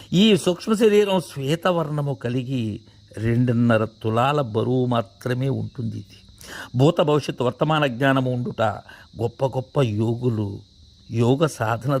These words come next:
ద్వారా తమ సూక్ష్మ శరీరాన్ని దర్శించగలరు.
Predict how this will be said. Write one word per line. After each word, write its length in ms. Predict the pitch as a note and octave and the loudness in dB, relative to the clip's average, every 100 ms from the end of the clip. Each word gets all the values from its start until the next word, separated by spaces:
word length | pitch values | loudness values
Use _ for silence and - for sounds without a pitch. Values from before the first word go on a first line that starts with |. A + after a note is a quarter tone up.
| G#2+ | -2
ద్వారా 480 | A2 A2+ G#2 G2+ - - - - | -2 0 -2 -6 -12 -20 -20 -10
తమ 160 | G#2+ G2+ | -8 -8
సూక్ష్మ 420 | - G#2+ G#2 - | -10 -10 -8 -8
శరీరాన్ని 920 | A#2+ A#2 A2+ A2 A#2+ A2 A#2 A2 A2 - - - - F#2+ | -6 -4 -4 -2 -2 -2 -4 -6 -8 -14 -20 -20 -20 -16
దర్శించగలరు. 1000 | G2 F#2+ - A2+ G#2+ B2+ G#2+ G2+ - | -16 -16 -12 -10 -6 -8 -6 -10 -14